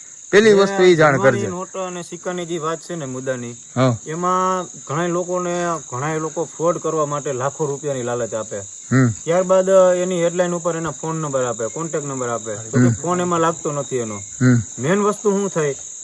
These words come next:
Speaker 2: કે જ્યારે તમે ફોન કરો ને એટલે ફોન ન લાગે, ઈ તમને પછી થોડીક વાર પછી બીજા ફોનમાંથી તમને વાત કરે, અથવા તમે WhatsApp કરો
Speaker 1: હમ.
Speaker 2: તો તમારી પાસે રજિસ્ટ્રેશન ચાર્જ માગે,
Speaker 1: હમ.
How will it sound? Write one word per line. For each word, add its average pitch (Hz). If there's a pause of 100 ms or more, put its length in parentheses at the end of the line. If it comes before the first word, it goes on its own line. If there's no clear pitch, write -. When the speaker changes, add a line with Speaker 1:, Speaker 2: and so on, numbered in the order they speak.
(140)
Speaker 2:
કે 160
જ્યારે 170
તમે 208
ફોન 208
કરો 220
ને 202
એટલે 185
ફોન 196
ન 196
લાગે, 139 (140)
ઈ 170
તમને 196
પછી 208
થોડીક 190
વાર 208
પછી 202
બીજા 196
ફોનમાંથી 190
તમને 170 (220)
વાત 135
કરે, 117
અથવા 165
તમે 196
WhatsApp 185
કરો 143 (300)
Speaker 1:
હમ. 127 (140)
Speaker 2:
તો 175
તમારી 196
પાસે 196
રજિસ્ટ્રેશન 175
ચાર્જ 156
માગે, 120
Speaker 1:
હમ. 120